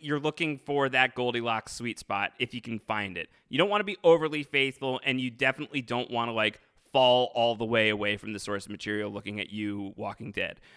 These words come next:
Uh, like, I think, like, there, there is a line, and based on these three episodes and based on, like, certainly, like, my memories of my experiences with Y, uh,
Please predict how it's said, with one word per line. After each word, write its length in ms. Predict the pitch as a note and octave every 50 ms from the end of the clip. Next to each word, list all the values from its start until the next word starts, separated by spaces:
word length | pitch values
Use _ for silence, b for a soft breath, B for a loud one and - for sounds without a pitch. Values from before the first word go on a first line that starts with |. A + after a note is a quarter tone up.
| b b b
Uh, 400 | - A2 A2 G#2+ G#2+ G#2 G#2+ G2+ -
like, 180 | A#2 A#2 A#2+ -
I 80 | C3+ B2+
think, 320 | - - D3+ D3+ - -
like, 220 | C#3 C3+ B2 -
there, 320 | C3 C#3 C#3 C3+ C3+ C3+ - -
there 220 | C3 C3+ C3+ C3
is 240 | - D#3 D#3 D#3+ D3+
a 60 | C#3+
line, 640 | B2+ A#2 A#2 A#2 A#2 A2+ A2 G#2+ G#2+ G#2 G#2 G#2
and 360 | - - B2 A#2+ A#2 A#2 G#2+ -
based 320 | C3+ D3+ D#3+ D3+ - -
on 100 | D3 C#3
these 140 | C3 B2+ -
three 180 | - B2+ B2
episodes 360 | A#2+ A#2 A2 - - A#2 G#2+ A2+
and 120 | A2 A2
based 280 | A2+ A#2+ B2 - - B2
on, 100 | A2 A2
like, 220 | A2 A2 - _ b b b
certainly, 240 | b G3 G#3 G#3 F#3+
like, 320 | D#3 D3 C#3 - - - _
my 280 | C#3+ - - C#3 C#3+ C#3
memories 400 | C#3+ E3 F#3 G3 G3+ F3 C#3+ C#3+
of 100 | - -
my 120 | D3 C#3
experiences 760 | B2+ A#2+ - - - E3 D#3+ D#3 C#3 B2+ A#2 G#2+ - G#2 -
with 160 | G2 G2+ - G#2
Y, 400 | G#2+ G#2+ G#2 G2+ G2 G2 G2 - b b b b b
uh, 140 | G2+ G#2+